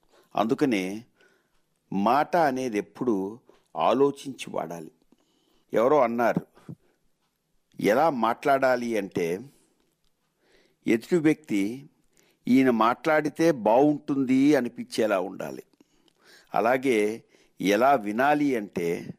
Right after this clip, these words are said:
మాట్లాడే వాళ్ళకి అనిపించాలి, ఈయనతో మాట్లాడితే ఎంతో ఆనందంగా ఉంటుంది అని.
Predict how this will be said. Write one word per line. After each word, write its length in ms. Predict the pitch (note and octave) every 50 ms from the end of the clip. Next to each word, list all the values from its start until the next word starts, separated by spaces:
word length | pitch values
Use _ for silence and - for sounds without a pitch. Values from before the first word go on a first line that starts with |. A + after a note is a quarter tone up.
| _ _ _ _ _ _ _ _ _ _ -
మాట్లాడే 560 | - G2 G#2 A#2 B2+ - - E3 D3+ D3 D3+ C#3+
వాళ్ళకి 320 | C3 B2 B2 B2+ A#2 G2+
అనిపించాలి, 680 | G2+ G#2+ A2+ - C#3 A#2 - - A2 F2 E2+ F2 - _ _ _ - - - _ _ -
ఈయనతో 520 | - A2 B2 D3 E3 F3 E3 - F#3 E3
మాట్లాడితే 920 | C#3 B2+ A#2+ A#2 A#2 - C3 B2 A#2+ A2+ A2 - - G#2+ G2+ G2 G#2 - _ _ _ _ _ -
ఎంతో 300 | G2+ G#2 - - C3 A#2
ఆనందంగా 640 | G#2 F#2+ F#2+ G#2 A2+ A#2 A#2 A2+ A2+ G#2+ G#2 G2+
ఉంటుంది 580 | F#2+ F#2 F#2 F2 - E2+ E2 D#2+ E2 F2+ G2 G#2
అని. 180 | - - -